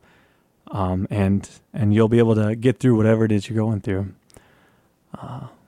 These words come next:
half of me wants to recite all of those verses, <laughs> but I don't have the time right now 'cause I'm running out of time. But I'd encourage you just to try memorizing some verses.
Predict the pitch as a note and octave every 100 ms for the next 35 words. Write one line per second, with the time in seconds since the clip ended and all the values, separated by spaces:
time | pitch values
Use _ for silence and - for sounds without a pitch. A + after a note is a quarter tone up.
0 | _ _ _ _ _ _ _ E4 _ _
1 | _ - C#3 C3 C#3 A#2 A2+ G#2+ B2 G2+
2 | - G3 B2+ - - _ A#2 A#2+ A#2 A#2
3 | G#2+ A2+ G2 A2+ G#2+ B2 D3 - - -
4 | - A#2 A2+ A2+ A2+ - A#2 A2+ - -
5 | - A2+ A2 D3 E3+ D#3 C#3+ - G2 F#2+
6 | G2+ - _ _ _ _ _ _ _ _
7 | C3 F#3 A#3 - C#3+ C3 G#2 G2+ G2 B2
8 | - D3 B2+ - - F3+ D3 D3 B2+ A#2
9 | G#2 F#2+ G2+ G2 G2 - G2 F2+